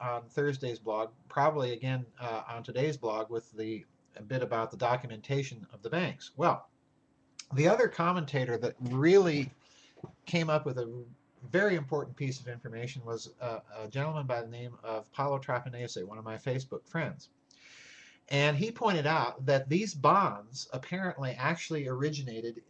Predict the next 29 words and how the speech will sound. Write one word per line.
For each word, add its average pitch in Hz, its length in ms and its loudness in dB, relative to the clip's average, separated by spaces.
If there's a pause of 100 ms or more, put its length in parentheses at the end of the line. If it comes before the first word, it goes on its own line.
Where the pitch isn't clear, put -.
during 175 400 0
the 147 100 -6
Reagan 139 480 -2
era 127 380 -2
as 120 180 -6
kind 180 240 -2
of 139 80 -4
a 117 60 -2
satirical 151 640 -4
political 135 460 -6
commentary 117 840 -4
on 120 260 -4
the 117 80 -8
fact 135 380 -2
that - 100 -12
the 113 100 -8
Reagan 139 300 -2
administration 123 680 -4
was 107 160 -12
running 123 260 -4
up 117 140 -6
these 113 180 -6
huge, 107 320 -8 (140)
for 127 160 0
then, 139 340 2 (460)
these 135 280 0
huge 147 320 2
deficits. - 640 -2 (240)
And 117 400 -2